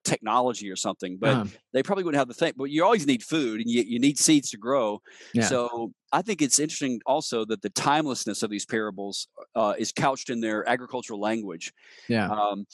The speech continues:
Speaker 1: but yeah, they are, has, it does have to do with, like, you, in order to understand the, the theological truth, you have to understand the,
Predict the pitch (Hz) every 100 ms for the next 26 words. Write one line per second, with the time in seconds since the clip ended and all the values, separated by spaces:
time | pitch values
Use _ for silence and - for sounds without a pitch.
0 | - - 107 143 135 156 196 120 156 196
1 | - 139 135 180 156 - - _ _ _
2 | - 131 180 220 175 - 123 123 131 131
3 | 123 127 123 131 131 147 170 - 151 156
4 | 135 - 151 160 131 117 110 - 117 113
5 | _ 113 117 165 160 127 151 196 - 127
6 | - 117 107 123 139 147 127 120 - 127
7 | 120 117 113 104 104 110 107 101